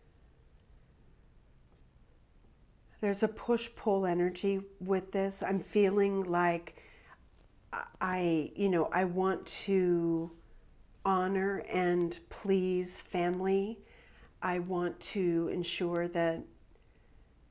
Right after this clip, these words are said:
that this isn't about going against anything. It's about honoring me. Yeah, it's about honoring me. Whoever I'm reaching, you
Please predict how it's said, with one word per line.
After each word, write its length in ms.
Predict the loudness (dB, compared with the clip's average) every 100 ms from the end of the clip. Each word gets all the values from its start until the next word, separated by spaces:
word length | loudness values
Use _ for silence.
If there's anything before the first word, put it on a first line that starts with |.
| -20 -20 -20 -20 -20 -20 -20 -20 -20 -12
that 300 | -6 -2 -2 0
this 300 | 0 2 2
isn't 280 | 2 2
about 380 | 2 2 2 2
going 360 | 2 2 4 2
against 600 | 2 0 0 0 0 2
anything. 480 | 4 2 2 0 0
It's 180 | -2
about 300 | 0 0 0
honoring 520 | 0 0 0 0 2 2
me. 480 | 2 0 -4 -8 -18 -12 -6
Yeah, 280 | -4 -4
it's 160 | -6 -4
about 300 | -2 -2 -2
honoring 540 | -4 -2 -2 0 0
me. 300 | 0 0 -2 -8 -14 -18 -18 -6
Whoever 720 | 2 4 4 4 2 0 -4 -20 -20 -20 -16 -8 -6 0
I'm 240 | 0 2
reaching, 760 | 0 0 -2 0 2 2 0 -6 -14 -20 -20 -12
you 520 | -8 -2 -2 -2 -4